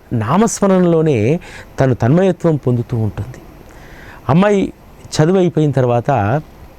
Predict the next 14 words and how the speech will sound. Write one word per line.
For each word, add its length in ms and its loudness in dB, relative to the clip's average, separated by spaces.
వివాహం 720 0
చేయడానికి 720 0
సంబంధాలు 580 0
చూస్తూ 240 -4
ఉంటారు. 300 -4
మంచి 240 0
సంబంధం 420 0
వస్తుంది. 360 -10
మంచి 200 2
సంబంధం 400 2
వచ్చింది. 400 -2
అందరూ 360 0
కూడా 200 0
తల్లిదండ్రులు, 680 0